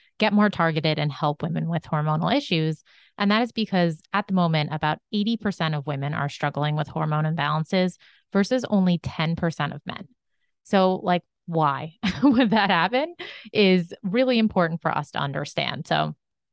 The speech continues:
basically today I'm gonna be talking about how we got here, like, why this is a thing to begin with, why we feel stuck here, and then finally how we can start to address this so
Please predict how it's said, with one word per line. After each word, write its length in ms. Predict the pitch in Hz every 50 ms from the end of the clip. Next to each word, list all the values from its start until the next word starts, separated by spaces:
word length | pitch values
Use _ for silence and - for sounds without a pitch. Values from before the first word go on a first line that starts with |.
| _ _ _ _ _
basically 400 | - 208 208 - 208 202 185 180
today 260 | 170 - 185 165 160 160
I'm 120 | 160 160
gonna 100 | 160 165
be 140 | 175 160 156
talking 380 | - 165 160 160 - 160 160
about 340 | 160 160 156 151 156 160 - _ _ _ _ _ _ _ _ _ _
how 260 | - - 196 185 190
we 100 | 214 202
got 180 | 160 143 120 -
here, 320 | 170 156 156 175 196 185 -
like, 200 | 175 175 170 160 -
why 280 | 165 156 165 160 160
this 180 | 165 170 160 -
is 140 | 160 156 165
a 60 | 156
thing 220 | - 160 160 160
to 100 | - 165
begin 320 | 170 165 151 - 165 170 175
with, 220 | 175 214 254 226 - _ _ - - - _ _
why 280 | - 190 185 185 185 196
we 140 | 196 202 196
feel 220 | - 226 190 180
stuck 320 | - - - 156 156 - -
here, 160 | 220 220 220
and 180 | - 185 185
then 140 | 175 160 165
finally 580 | - - 156 156 156 156 156 156 143 156 - -
how 360 | - - 208 196 190 190 185
we 160 | 170 170 160 156
can 340 | - 175 160 156 156 160
start 320 | - - - 180 180 175 -
to 120 | - 170
address 300 | 160 156 - 214 254 - -
this 220 | - 160 160 -
so 380 | - - 160 156 156 156 160